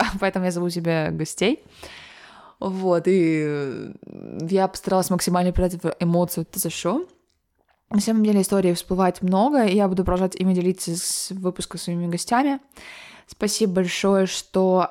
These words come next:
оставляете мне отзывы, пишите мне лично, мне это очень приятно. Напоминаю о том, что вы можете сделать это публично, оценив подкаст «Это за шоу» в Apple Podcasts, э, поставить там пять звезд,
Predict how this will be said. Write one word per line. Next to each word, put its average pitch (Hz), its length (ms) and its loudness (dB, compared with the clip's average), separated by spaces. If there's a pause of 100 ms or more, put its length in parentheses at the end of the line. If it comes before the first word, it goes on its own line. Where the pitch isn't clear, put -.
оставляете 185 640 -2
мне 175 200 -2
отзывы, 208 440 -2
пишите 190 340 -4
мне 175 140 -2
лично, 190 340 -4
мне 180 180 0
это 180 120 -2
очень 170 300 -2
приятно. 175 480 0
Напоминаю 175 540 0
о 170 40 -4
том, 180 180 0
что - 240 -6
вы 180 80 -4
можете 175 280 -2
сделать 175 220 0
это 170 180 -4
публично, 175 760 0
оценив 180 340 0
подкаст - 520 -2 (520)
«Это 202 100 -2
за 190 100 0
шоу» 190 200 0
в 175 60 0
Apple 175 360 -2
Podcasts, - 640 -6
э, 214 280 -2
поставить 208 320 -2
там 190 160 -4
пять 196 320 2
звезд, 190 460 2